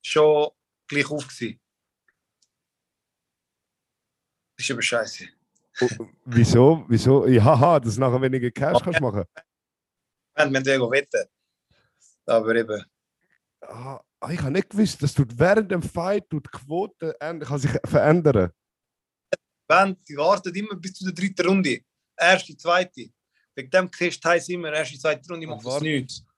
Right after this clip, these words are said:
Speaker 2: Aha.
Speaker 1: Die warten ein bisschen Show machen, da. Und dann in der dritten, wenn die Wetten gesetzt sind, dann fangen sie an.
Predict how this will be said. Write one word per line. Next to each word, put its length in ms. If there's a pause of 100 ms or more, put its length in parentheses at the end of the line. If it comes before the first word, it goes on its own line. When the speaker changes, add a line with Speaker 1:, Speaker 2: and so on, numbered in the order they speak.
(160)
Speaker 2:
Aha. 320 (240)
Speaker 1:
Die 80
warten 240 (320)
ein 200
bisschen 500 (380)
Show 320
machen, 340 (320)
da. 400 (520)
Und 200
dann 120
in 140
der 100
dritten, 300
wenn 120
die 80
Wetten 220
gesetzt 340
sind, 200
dann 100
fangen 220
sie 180
an. 140